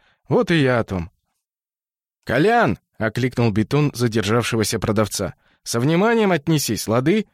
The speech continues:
Не вздумайте впарить чего, это товарищ мой». Какая-то часть рынка под Мартыном.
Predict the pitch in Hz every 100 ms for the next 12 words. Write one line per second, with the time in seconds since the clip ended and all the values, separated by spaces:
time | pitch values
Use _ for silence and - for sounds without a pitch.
0 | _ _ 104 127 117 202 202 180 175 -
1 | 220 185 139 151 120 107 139 160 202 214
2 | 220 147 135 120 107 _ _ _ _ -
3 | 92 156 185 160 139 160 143 135 170 165
4 | 139 127 135 135 - 165 82